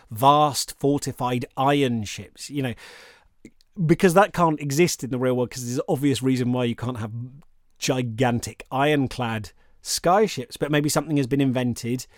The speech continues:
maybe not something this a-, nation owns even. Not all the technology has to be completely dominated by this one nation, but, you know, some magic has been created that allows for very heavy things to be turned into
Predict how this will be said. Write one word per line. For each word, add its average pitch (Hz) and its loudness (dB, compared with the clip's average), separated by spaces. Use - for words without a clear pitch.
maybe 190 2
not 311 0
something 156 -2
this 156 2
a-, 143 2
nation 131 -2
owns 135 2
even. 113 -4
Not 160 0
all 170 2
the 151 -2
technology 123 -6
has 117 -6
to 113 -10
be 110 -6
completely 127 -6
dominated 127 -2
by 120 -8
this 107 -12
one 120 -4
nation, 123 -8
but, 107 -16
you 147 -8
know, 127 -8
some 135 0
magic 151 -2
has 170 -6
been 143 -6
created 113 -8
that 107 -12
allows 117 -8
for - -12
very 120 -2
heavy 127 -6
things 127 -6
to - -12
be 120 -8
turned 123 -6
into 127 -8